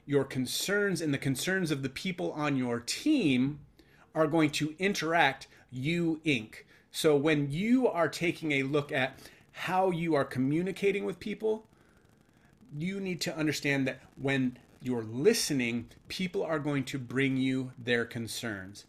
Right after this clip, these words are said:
And then through their concerns, you can work to building and establishing a foundation of what you can work together. So guys, today we were talking about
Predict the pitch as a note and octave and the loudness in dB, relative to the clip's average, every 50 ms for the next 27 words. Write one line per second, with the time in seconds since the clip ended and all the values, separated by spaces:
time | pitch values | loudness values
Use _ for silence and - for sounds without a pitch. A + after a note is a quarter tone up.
0 | _ _ - - C#3+ C3+ C#3+ C#3 C#3 C#3 C#3 C#3 C3+ B2+ - - - E3 F#3 F#3+ | _ _ -12 -4 -2 0 2 2 4 4 4 2 2 -2 -4 -8 -6 -4 -2 -2
1 | F#3 E3+ D#3 E3 D#3+ D3 D3 - C#3 B2 A#2 A#2 - - - B3+ C4 A3 D#3+ C3 | 0 0 2 4 2 2 0 -2 -4 -4 -4 -4 -6 -6 -4 -2 0 2 2 2
2 | B2 A#2+ B2 B2 A#2 - - _ - - - - _ D3 D3 E3 E3+ E3 - D#3 | 2 2 0 -2 -2 -6 -16 _ -20 -20 -20 -20 _ -6 -4 -4 -2 -2 -2 0
3 | D3 C#3 B2+ C3 C#3+ E3+ F3+ F3 F3 - - - C3 B2 A2+ G#2+ F#2+ - D3+ D#3+ | 0 0 0 0 0 0 0 -2 -4 -6 -6 -4 -4 -4 -4 -6 -4 0 2 2
4 | E3 F3 E3+ F3+ F3 F3 - - C#3+ C3+ C3+ B2+ - - - - - - - G3 | 2 2 2 0 0 0 -2 -2 -2 -2 -2 -2 -2 -4 -6 -6 -8 -6 -4 0
5 | G3 G#3 G3+ F3 E3 - - D3 C#3+ C3+ B2+ - D3 C#3+ C3 B2+ C3 C3 B2+ B2 | 2 2 2 2 0 -2 0 -2 -2 -2 -2 -2 -4 -2 -2 0 0 0 0 0
6 | - - B2+ A#2+ A#2 A#2+ - - - - _ - C#3+ B2 A#2 B2 B2 C3+ C#3+ C#3+ | -2 -2 -2 -4 -4 -6 -8 -20 -20 -20 _ -6 -6 -4 -2 2 4 4 4 2
7 | C#3+ D3 C#3 C3+ B2 C#3 C3 B2 A#2 A#2 B2 A#2+ A#2 - - - - A#2 A2 A2 | 0 -4 -4 -4 -2 -2 -2 -2 -2 -2 -2 -4 -4 -6 -10 -12 -10 -8 -6 -6
8 | G#2 F2+ F#2+ F#2+ F#2+ - - - - - - - _ - - C#3 C3+ A#2+ C#3 C#3 | -6 -6 -10 -16 -18 -20 -20 -20 -20 -20 -20 -20 _ -4 0 2 2 4 6 6
9 | C#3 C3+ C3+ - - - C3 A2+ A2+ A#2 D3+ D#3 D#3+ F3 F#3 F#3+ F#3+ F#3 - - | 6 6 4 2 -2 -2 -4 -4 0 4 6 8 8 6 6 4 2 0 -2 -10
10 | - - - _ - - C#3 C3+ C3+ C3 - C#3+ C#3+ C3+ - C#3+ C3+ C3 B2 C3 | -20 -20 -20 _ -4 -2 0 2 2 0 0 2 0 0 2 0 0 2 4 4
11 | B2 B2+ C3 - | 2 2 0 -4